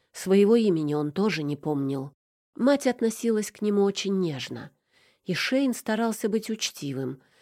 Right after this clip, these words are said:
хотя перед ним находилась незнакомая женщина. То же самое было с отцом, сестрой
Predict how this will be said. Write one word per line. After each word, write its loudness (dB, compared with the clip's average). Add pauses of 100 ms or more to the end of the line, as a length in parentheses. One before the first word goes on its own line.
(140)
хотя 2
перед 0
ним 0 (420)
находилась 2 (100)
незнакомая 2
женщина. -4 (440)
То 2
же 2
самое 2
было 0
с -8
отцом, 0 (220)
сестрой -2